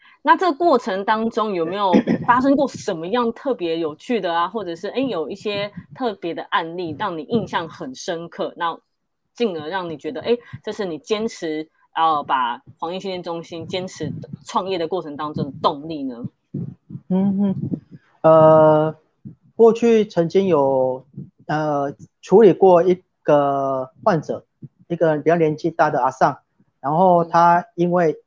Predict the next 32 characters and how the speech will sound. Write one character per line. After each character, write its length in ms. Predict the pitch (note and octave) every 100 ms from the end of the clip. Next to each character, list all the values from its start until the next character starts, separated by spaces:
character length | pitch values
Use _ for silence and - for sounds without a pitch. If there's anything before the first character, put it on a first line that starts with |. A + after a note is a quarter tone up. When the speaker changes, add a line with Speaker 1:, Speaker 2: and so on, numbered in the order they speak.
| -
Speaker 2:
早 200 | C3 B2
期 200 | - A#2+
是 120 | E3
因 60 |
为 100 | E3+
腰 140 | D#3+ D#3
痛， 300 | - E3 - _ _ _
然 120 | C3+
后 80 | D#3+
去 420 | D#3+ G3+ E3+ D3+ C#3+ E3
复 120 | F#3
健 200 | E3+ E3+
科 360 | - D#3+ D#3 D#3+ _ _ -
做 160 | G3+ E3+
检 180 | C3
查 160 | A#2+ B2
的 60 | B2+
时 120 | D#3+
候， 160 | D#3 D3+ _ _ _
复 140 | A3+
健 180 | A3 G#3
医 80 | G#3
师 380 | G#3 G3 G3 F#3+
去 540 | - G3+ F3+ E3+ E3 _ _
告 140 | F#3
诉 300 | E3+ F#3+ F#3
他 260 | E3 D#3+ E3
是 160 | F3+ E3
先 240 | F#3 E3+
做 280 | - - G3+
复 220 | - F#3+
健， 280 | F#3 E3